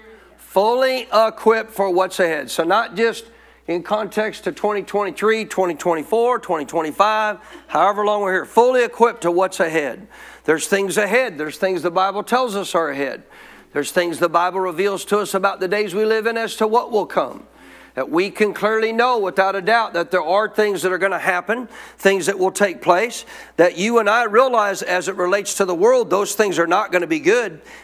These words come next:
But as it relates to those who walk with God, it will be. And the Bible's clear about that.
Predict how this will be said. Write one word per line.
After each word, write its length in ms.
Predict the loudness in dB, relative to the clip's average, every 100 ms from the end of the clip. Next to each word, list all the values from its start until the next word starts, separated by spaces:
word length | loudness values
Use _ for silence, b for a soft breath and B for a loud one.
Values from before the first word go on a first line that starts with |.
| B
But 120 | -2
as 100 | 0
it 60 | 0
relates 400 | 0 0 -2 0
to 80 |
those 280 | 2 0 0
who 120 | 0
walk 260 | 2 2 0
with 140 | 0
God, 240 | 2 2 2
it 100 | 0
will 220 | 0 0
be. 240 | -2 -6 -12 -20 B B -6
And 100 | -2
the 60 |
Bible's 400 | 2 2 0 -6
clear 260 | 0 2 2
about 280 | -2 -4 -6
that. 320 | -6 -8